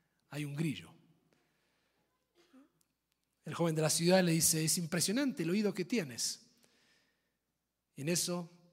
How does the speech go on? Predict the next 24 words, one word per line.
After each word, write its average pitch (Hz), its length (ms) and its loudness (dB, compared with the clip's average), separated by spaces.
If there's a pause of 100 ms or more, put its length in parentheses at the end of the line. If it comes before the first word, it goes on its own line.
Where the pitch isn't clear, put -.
(220)
el 131 120 -10
joven 151 220 0
del 143 180 -2
campo 170 380 -4
le 143 100 -6
dice, 139 280 -4
"No 196 140 -4
es 170 80 -6
tan 175 160 -6
así, 117 440 -4 (140)
observa". 131 560 -4 (300)
Mete 143 240 -6
la 123 80 -8
mano 127 200 -8
en 127 40 -8
su 135 140 -4
bolsillo, 175 520 -4 (920)
saca - 400 0
una 190 260 -2
moneda, 131 480 -10 (1300)
la 139 180 -12
tira 202 200 -4
al 143 100 -4
aire 156 340 -2